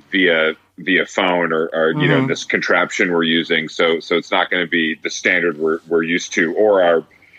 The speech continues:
Speaker 1: uh, dedicated fans are, are used to.
Speaker 2: Yeah, I,
Speaker 1: Um,
Speaker 2: I will sound pretty good, and you will probably sound a little telephony, but I think that'll add to the fun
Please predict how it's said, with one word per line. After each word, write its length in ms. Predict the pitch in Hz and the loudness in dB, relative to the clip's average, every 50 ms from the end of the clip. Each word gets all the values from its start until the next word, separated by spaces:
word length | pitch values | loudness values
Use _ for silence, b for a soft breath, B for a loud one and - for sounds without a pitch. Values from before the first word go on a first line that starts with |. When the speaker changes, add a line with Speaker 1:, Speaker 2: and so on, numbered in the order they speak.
| b b b b - | b b b b 0
Speaker 1:
uh, 200 | 90 85 80 78 | 2 2 2 2
dedicated 680 | 80 80 110 104 95 98 - - 87 80 78 78 73 - | 2 2 2 2 2 0 0 0 -2 -2 -2 -2 -4 -2
fans 380 | - 98 90 87 87 85 76 82 | 0 0 0 0 0 -2 -4 -4
are, 180 | 80 82 - - | -6 -6 -6 -6
are 160 | 82 82 80 82 | -4 -4 -4 -2
used 260 | 80 80 78 - - | -4 -6 -6 -8 -4
to. 240 | - 78 76 - - - | -2 -2 0 0 -2 -2
Speaker 2:
Yeah, 240 | 156 139 135 131 131 | -2 0 2 2 2
I, 220 | 127 131 139 151 | 4 4 4 4
Speaker 1:
Um, 200 | 170 165 156 - | 4 4 2 2
Speaker 2:
I 140 | 127 131 160 | 2 4 4
will 160 | 190 196 175 | 4 4 2
sound 800 | 143 - - 147 139 135 131 131 131 123 123 156 190 156 127 127 | 0 2 2 2 2 2 2 2 2 0 -2 -6 -12 -16 -16 -8
pretty 240 | - - 202 185 147 | -4 -2 0 0 0
good, 500 | 120 113 - 131 139 135 123 120 120 120 117 | 0 2 4 6 6 6 6 4 4 2 -2
and 240 | 139 123 123 123 120 | -2 -2 0 0 0
you 160 | 120 123 123 | 0 0 0
will 120 | 120 117 | -2 -2
probably 440 | 117 - - 120 120 117 117 117 120 | -2 -2 -2 -2 -2 -2 -4 -6 -6
sound 260 | - - 131 120 117 | -6 -6 -6 -4 -4
a 40 | 117 | -4
little 380 | 117 117 120 117 113 117 117 117 | -4 -4 -4 -4 -4 -4 -4 -4
telephony, 600 | - - 131 123 120 117 - 131 123 120 123 123 | -6 -4 -6 -4 -4 -4 -4 -4 -2 -2 -2 -2
but 140 | 120 139 139 | 0 0 -2
I 60 | 143 | -2
think 220 | - 175 170 151 | -2 -2 -4 -4
that'll 240 | - 151 151 147 131 | -4 -6 -6 -4 -4
add 180 | 120 123 123 - | -4 -6 -6 -6
to 100 | - 131 | -6 -8
the 80 | 123 117 | -8 -8
fun 560 | - - 123 117 120 120 127 127 135 127 | -8 -8 -6 -4 -4 -4 -6 -6 -8 -14